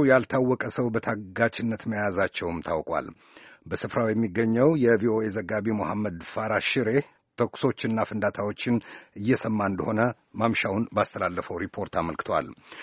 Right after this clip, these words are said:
የሀገር ውስጥ ጉዳይ መስሪያ ቤቱ በትዊተር ገጹ ላይ ባወጣው መረጃ ከጥቃት አድራሾቹ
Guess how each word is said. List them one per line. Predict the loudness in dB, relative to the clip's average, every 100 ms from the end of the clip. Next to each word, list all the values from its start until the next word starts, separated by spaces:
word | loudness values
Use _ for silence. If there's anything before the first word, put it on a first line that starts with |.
| -16 -18 2
የሀገር | 6 8 8 8 8
ውስጥ | 6 -2
ጉዳይ | 6 8
መስሪያ | 8 6 2 2
ቤቱ | 4 4
በትዊተር | 2 2 2 2 4 4
ገጹ | 4 2 2
ላይ | 2 4
ባወጣው | 8 6 6 2 2
መረጃ | 2 2 2 2
ከጥቃት | 0 -4 -6 -6 -4
አድራሾቹ | -2 0 0 -2 -4